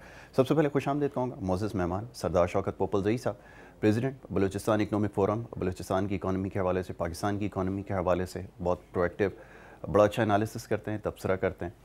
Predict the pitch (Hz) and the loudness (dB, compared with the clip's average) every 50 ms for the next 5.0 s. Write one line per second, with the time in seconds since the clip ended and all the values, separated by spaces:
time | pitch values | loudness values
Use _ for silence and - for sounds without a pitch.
0 | - - - - 104 104 98 113 104 95 92 92 - - 95 90 - - 95 - | -20 -18 -6 -2 0 2 4 4 4 6 4 4 4 2 0 -2 -2 -6 -12 -12
1 | - - - - - - - - 90 90 90 95 87 87 87 - 90 85 90 90 | -14 -18 -20 -20 -20 -2 4 6 6 6 6 4 2 0 0 0 -2 0 0 -2
2 | 85 - 90 85 87 85 85 92 87 90 85 85 - 87 82 80 82 82 80 78 | 0 0 0 0 0 0 -2 -2 -2 -2 -2 -2 0 -2 -2 -2 -4 -6 -8 -8
3 | 82 - - 107 110 110 120 110 104 107 113 107 95 87 - 87 78 85 80 82 | -8 -6 -4 -2 0 0 2 0 0 0 -2 -4 -4 -6 -6 -6 -4 -4 -4 -4
4 | 90 - - - - - 82 85 82 - 90 87 85 - - 131 131 131 - - | -6 -10 -12 -12 -12 -10 -10 -10 -10 -8 -8 -8 -4 4 6 6 6 6 4 -6